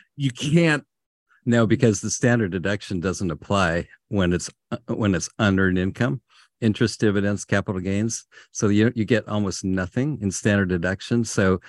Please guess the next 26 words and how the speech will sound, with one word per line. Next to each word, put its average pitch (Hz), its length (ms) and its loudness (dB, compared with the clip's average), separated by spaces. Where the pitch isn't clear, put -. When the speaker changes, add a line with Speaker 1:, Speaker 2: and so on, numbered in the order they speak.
Speaker 2:
basically, 135 440 2
there 98 160 2
could 180 180 0
be 185 80 0
a 117 60 0
couple 117 240 -6
dollars 95 400 -4
saved, 95 280 -2
but 92 140 -6
essentially 113 560 0
the 87 160 0
basis, 120 760 -2
in 110 120 0
other 107 100 2
words, 101 160 -2
the 101 100 -6
gain 107 440 2
that 92 100 -2
the - 160 -20
parent 117 220 0
would 113 100 2
have 104 80 -4
paid, 117 320 0
the - 80 -6
kid 135 320 -4
pays, 135 460 -2